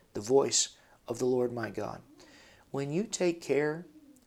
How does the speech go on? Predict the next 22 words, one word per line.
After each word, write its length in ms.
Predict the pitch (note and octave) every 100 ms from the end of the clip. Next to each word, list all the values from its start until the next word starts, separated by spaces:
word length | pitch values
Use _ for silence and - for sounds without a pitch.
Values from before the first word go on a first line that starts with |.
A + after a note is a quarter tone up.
| _
of 160 | C3+ A#2
the 80 | A#2+
poor 500 | - C#3 C#3 D3 D#3
that 120 | - -
you 200 | D3 C3+
are 100 | A#2+
obliged 540 | A2+ B2 C3 C3 -
to 60 | -
take 220 | B2+ B2
care 280 | - C3+ C#3
of, 180 | C#3 - _ _ _ _ _ _
then 160 | C#3+ D3
you 140 | C#3
have 220 | B2+ B2+ A#2
obeyed 540 | A2+ A#2 A2 F#2 - - _ _ _ _ -
the 80 |
voice 380 | G#2+ A2 G2 -
of 80 | -
the 80 | A2+
Lord 240 | A#2 F#2
your 80 | G2
God. 340 | - - G1+